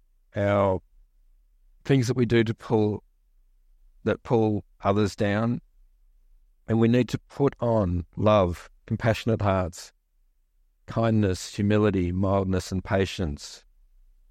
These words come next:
It's a choice in the morning what you put on. It's a choice when you get home from work,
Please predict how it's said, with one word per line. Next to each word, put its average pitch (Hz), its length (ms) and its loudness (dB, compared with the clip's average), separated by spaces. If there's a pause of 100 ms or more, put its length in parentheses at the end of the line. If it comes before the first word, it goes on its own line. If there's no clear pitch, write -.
(1000)
It's 123 220 -4
a 123 60 -4
choice 135 400 0
in 113 140 0
the 104 60 2
morning 98 540 0 (920)
what 104 160 -4
you 101 100 0
put 104 220 4
on. 90 360 0 (1300)
It's - 100 -12
a 107 40 -2
choice 117 340 0
when 110 120 2
you 104 80 2
get 101 180 0
home 101 240 2
from 90 180 -6
work, 92 280 0